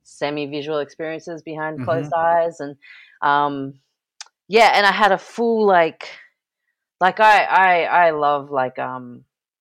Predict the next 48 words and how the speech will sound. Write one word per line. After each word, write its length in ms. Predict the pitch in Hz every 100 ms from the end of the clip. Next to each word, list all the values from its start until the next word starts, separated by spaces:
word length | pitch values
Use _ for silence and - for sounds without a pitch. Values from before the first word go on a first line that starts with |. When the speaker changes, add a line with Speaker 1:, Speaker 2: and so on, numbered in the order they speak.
| _ _
Speaker 1:
I'm 100 | 151
a 60 | 156
big 180 | 147 143
proponent 440 | - 151 143 143
of 100 | 135
psychedelics 760 | - 147 139 143 135 139 - _ _ - -
in 160 | 147
magic 300 | 139 139 143
and 100 | 151
in 120 | 143 151
art, 280 | 170 -
like 160 | 127 131
visionary 360 | 147 143 147 143
art 280 | 143 135 -
and 280 | 117 123 123
Speaker 2:
Mm-hmm. 100 | 143
Speaker 1:
psychedelic 420 | 135 135 127 127 -
use 300 | 214 202 -
for 80 |
healing. 680 | 139 - 220 202 190 180 180 _ - _ -
Um, 460 | 135 135 127 165 170
not, 300 | 185 165 - _ _
you 120 | 180 160
know, 340 | 143 151 156 -
I, 120 | 127 117
I 40 |
believe 360 | 143 147 143 131
it's 180 | 139 -
a 60 |
medicine 520 | 135 147 170 165 151 147
that's 200 | 135 -
here. 340 | 156 147 143 -
Um, 380 | 139 131 123 131 _ _ - _
like 240 | 170 160 165
most 200 | 147 139
people, 240 | 151 147
I 60 | 139
don't 240 | 139 -
think 180 | 147 135
you 100 | 139
can 140 | 151
achieve 540 | 139 139 151 139 135 135
lasting 400 | 120 131 - 131
results 420 | 120 135 185 -
like 140 | 135 135
crossing 320 | 143 135 139
the 80 | 135
abyss 320 | 131 131